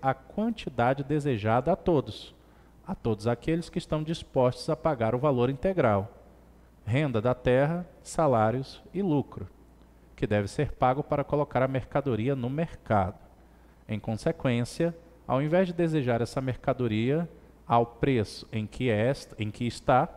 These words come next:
alguns deles estarão dispostos a pagar mais. Olha aí, o cara falou de economia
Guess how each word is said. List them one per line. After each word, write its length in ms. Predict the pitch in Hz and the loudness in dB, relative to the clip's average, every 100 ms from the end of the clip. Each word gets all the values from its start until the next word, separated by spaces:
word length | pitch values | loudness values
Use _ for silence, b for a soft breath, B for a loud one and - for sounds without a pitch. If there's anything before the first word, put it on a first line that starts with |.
| - B B B | -18 B B B
alguns 360 | 180 190 233 202 | 0 2 2 0
deles 380 | 151 151 170 165 | 2 2 0 -4
estarão 440 | - 170 143 147 | -4 0 0 0
dispostos 840 | 156 - - 120 117 120 165 135 | -4 -8 -2 2 2 2 -4 0
a 200 | 123 143 - B B - | 2 0 -2 B B 0
pagar 600 | 127 98 104 143 147 - | 0 2 4 4 2 -8
mais. 640 | 101 98 95 92 160 - - | -6 0 0 0 -6 -14 -4
Olha 200 | 104 160 | 0 2
aí, 200 | 113 156 | 2 0
o 40 | |
cara 220 | - 123 143 | -4 -4 -4
falou 340 | - 127 160 | -2 -2 -4
de 120 | 151 | -6
economia 760 | 151 - 185 160 127 160 180 | -8 -6 -6 -4 -4 -2 -2